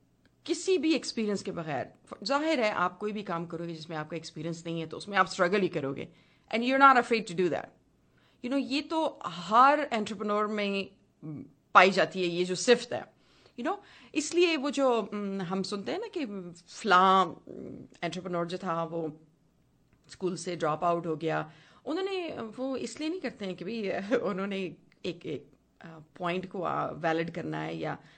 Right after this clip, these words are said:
अ, अपने वो क-, बताना है कि भाई, हाँ, आप लोग भी जो है स्कूल से ड्रॉप आउट हो जाओ, क्योंकि इसका कोई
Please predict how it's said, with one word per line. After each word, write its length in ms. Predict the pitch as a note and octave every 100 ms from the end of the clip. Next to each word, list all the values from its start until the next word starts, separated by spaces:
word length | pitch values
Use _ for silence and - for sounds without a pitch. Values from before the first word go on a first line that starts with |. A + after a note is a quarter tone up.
| - -
अ, 220 | D#3+ D3
अपने 300 | E3 - E3
वो 160 | D#3 D#3+
क-, 220 | - -
बताना 460 | - D3 D#3+ D#3+ E3+
है 80 |
कि 120 | E3 E3
भाई, 120 | F3
हाँ, 280 | E3 D#3 D#3
आप 120 | E3
लोग 160 | E3+
भी 100 | D3
जो 120 | F3+ D#3+
है 160 | D3
स्कूल 240 | D3 - D3
से 120 | D#3
ड्रॉप 260 | E3 D3
आउट 180 | D#3 D3
हो 60 | D3
जाओ, 160 | D#3+
क्योंकि 260 | E3 - D#3
इसका 240 | D#3 -
कोई 300 | D#3+ E3+ D#3+